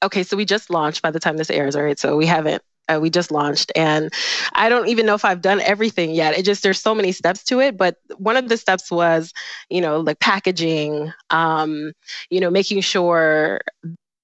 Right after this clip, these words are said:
that, you know, like, so the people who created the lasers aren't the people who create the, the glasses that protect your eyes. Um, you know, the people who do the packaging for, packaging aren't the same people who do this, to do the glasses for your eyes. And, um, the people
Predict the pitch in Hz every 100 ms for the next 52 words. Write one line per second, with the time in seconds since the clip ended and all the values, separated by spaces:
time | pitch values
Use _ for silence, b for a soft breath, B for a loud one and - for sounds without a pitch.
0 | _ - 175 156 151 - - 175 170 160
1 | 175 - - _ - - 202 226 233 185
2 | 196 180 165 160 160 - 160 156 165 156
3 | - 151 156 151 147 - 160 151 170 156
4 | - 160 151 - 151 - 165 151 - 165
5 | 180 170 - - 160 - B B - 165
6 | 160 156 151 156 _ 180 170 156 175 160
7 | 170 170 160 - 170 170 165 160 156 156
8 | - 175 175 160 175 170 165 170 165 165
9 | _ 226 226 196 175 156 175 165 156 160
10 | 156 160 165 160 160 160 - _ - 165
11 | 147 160 160 185 156 - 185 - 175 -
12 | 214 196 165 156 156 156 B B B -
13 | 165 156 156 - _ - 160 190 180 175